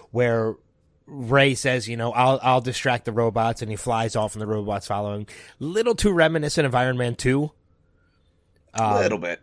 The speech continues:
Speaker 1: you know, where they have the other Iron Man suits following Tony Stark. Uh, it's a little, little too reminiscent of that. But,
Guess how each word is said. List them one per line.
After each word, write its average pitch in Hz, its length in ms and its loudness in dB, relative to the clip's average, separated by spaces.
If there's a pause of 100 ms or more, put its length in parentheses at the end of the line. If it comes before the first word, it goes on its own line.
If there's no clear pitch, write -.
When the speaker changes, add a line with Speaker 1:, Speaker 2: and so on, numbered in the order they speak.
(120)
Speaker 1:
you 127 160 -4
know, 120 140 0
where 120 200 2
they 117 120 -2
have 110 440 0
the 117 140 -2
other 113 200 0
Iron 113 300 -2
Man 113 160 -4
suits 117 300 -6
following 107 380 -2
Tony 107 240 -6
Stark. 135 420 0
Uh, 117 180 -6
it's 120 240 -14
a 117 40 -10
little, 131 600 2 (420)
little 220 420 0
too 175 160 2
reminiscent 135 520 2
of 110 80 -4
that. 104 400 -6
But, 156 200 2